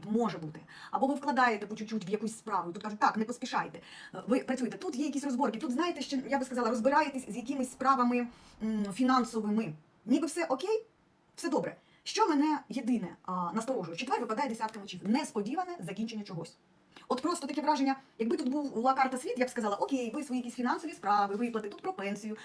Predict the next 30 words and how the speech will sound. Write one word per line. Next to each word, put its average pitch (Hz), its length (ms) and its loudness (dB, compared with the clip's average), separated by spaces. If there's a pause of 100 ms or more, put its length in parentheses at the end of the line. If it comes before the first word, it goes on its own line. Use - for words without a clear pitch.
(140)
тут 320 220 -8
про 311 320 2 (540)
ренту, 190 340 -2 (100)
як 196 200 0
це, 165 260 -6
коли 202 120 0
з-, 180 80 -4
ви-, 208 160 -2
винаймаємо, 202 640 2
а, 170 320 -4
приміщення, 214 540 4
якісь 254 180 -10
такі 254 220 -2
речі». 196 480 -2 (420)
А, 190 260 2
і 262 60 2
тут 349 120 2
іде 349 120 2
все 349 100 0
якось, 339 160 0
знаєте, 311 300 2
по 302 120 -2
плану, 254 280 2
спокійно, 247 440 -4
не 226 80 -2
нахрапом. 285 500 2
І 262 100 4
раптом 302 340 6
десятка 247 340 -2
мечів. 196 220 -12